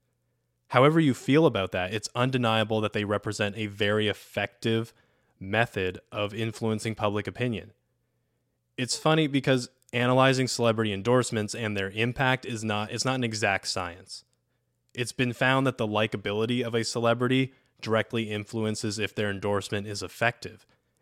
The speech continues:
And we've seen this recently with, uh, with Amy Schumer's endorsement of Israel's ethnic cleansing.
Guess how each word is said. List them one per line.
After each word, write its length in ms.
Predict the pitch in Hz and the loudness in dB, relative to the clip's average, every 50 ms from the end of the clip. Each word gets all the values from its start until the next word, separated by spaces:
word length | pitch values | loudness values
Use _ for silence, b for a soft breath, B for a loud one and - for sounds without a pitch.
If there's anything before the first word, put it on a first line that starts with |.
| _ | _
And 240 | - 135 135 131 135 | -2 0 0 0 2
we've 240 | 131 135 139 139 131 | 4 4 4 4 2
seen 300 | - - - 143 147 147 | -2 -2 0 0 2 2
this 180 | 143 135 - - | 2 0 2 2
recently 500 | 127 127 120 - 127 120 117 120 120 117 | 2 2 2 0 -2 -2 0 0 0 2
with, 260 | 113 117 113 - - 120 | 2 0 0 0 -2 -2
uh, 200 | 117 117 113 110 b b b b b b | 0 0 0 -2 b b b b b b
with 200 | - 123 117 120 - - | -4 -2 -2 -4 -4 0
Amy 300 | 120 123 131 135 131 127 | 2 2 4 2 2 0
Schumer's 520 | - - - 123 123 127 123 117 113 113 | 0 -2 0 0 0 0 0 0 -2 -2
endorsement 540 | 104 101 104 101 101 98 - 113 104 101 104 | -4 -2 -2 -2 -2 -4 -4 -6 -6 -6 -6
of 120 | 107 110 | -4 -2
Israel's 440 | 117 110 107 113 113 107 110 107 110 | -2 -2 0 0 0 2 2 0 -2
ethnic 340 | 113 110 104 - 110 98 - | -2 -4 -2 -2 -4 -6 -6
cleansing. 480 | - 95 87 87 87 - 92 98 110 | -8 -12 -12 -12 -14 -16 -20 -20 -20